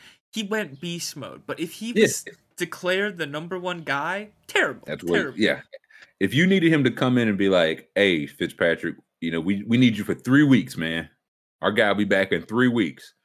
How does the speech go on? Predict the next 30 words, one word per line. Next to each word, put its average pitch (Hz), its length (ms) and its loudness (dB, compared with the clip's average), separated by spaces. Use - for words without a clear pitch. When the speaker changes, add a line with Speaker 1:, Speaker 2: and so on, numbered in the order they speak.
Speaker 2:
You 90 100 -10
going 90 220 -2
two 113 220 -4
and 95 240 -2
one." 69 220 -10
If 73 100 -14
it's 87 80 -6
like, 85 140 0
"Hey, 85 340 -2
he's 101 220 -2
out 104 180 0
for 107 80 0
the 98 80 2
year. 101 360 2
We 90 100 -6
got 95 260 0
you 90 40 -8
for 80 80 -10
the 85 240 -4
rest 101 300 0
of 92 40 -6
the 90 60 -4
ten 110 360 0
weeks. 95 280 -2
You 92 60 -10
going 85 240 -6
two 95 220 -2
and 87 80 -2
eight." 71 200 -8
Speaker 1:
Yeah. 123 180 -12